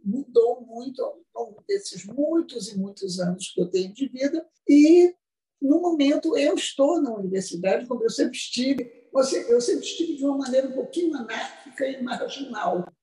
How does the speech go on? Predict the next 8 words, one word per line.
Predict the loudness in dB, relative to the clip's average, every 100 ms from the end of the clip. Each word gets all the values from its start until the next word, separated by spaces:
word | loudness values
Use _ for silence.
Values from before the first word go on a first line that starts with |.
| -6
né? | -2 0
Eu | 0
sempre | -2 -4
estive | -6 -6 -4
num | -2 -2 -4
curso | -4 -4 -4 -6 -2 0 0 -4 _ _ _ _ _ _ -12
de | -4
especialização, | 0 2 4 2 2 0 0 -2 -4 -4 -4